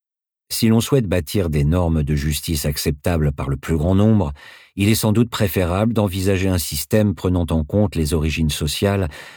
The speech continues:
d'une façon plus graduelle et continue, et surtout d'une façon plus transparente. Il est intéressant de noter que l'Inde, qui utilise à grande échelle ces mécanismes de quotas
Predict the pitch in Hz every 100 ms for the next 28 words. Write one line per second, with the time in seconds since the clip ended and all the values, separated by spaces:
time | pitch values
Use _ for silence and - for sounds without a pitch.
0 | _ 98 92 98 113 92 131 131 101 104
1 | 87 90 76 76 87 80 87 80 69 -
2 | - _ _ 82 - - 113 110 87 90
3 | - 107 - - 104 104 - 85 - 76
4 | 67 - _ _ _ _ _ _ _ _
5 | _ - - 87 98 131 127 127 107 127
6 | 101 78 80 73 71 73 73 120 82 71
7 | - _ _ - 73 69 - 73 73 69
8 | 71 82 82 80 117 98 73 73 69 71
9 | 73 78 73 73 67 65 - 76 101 127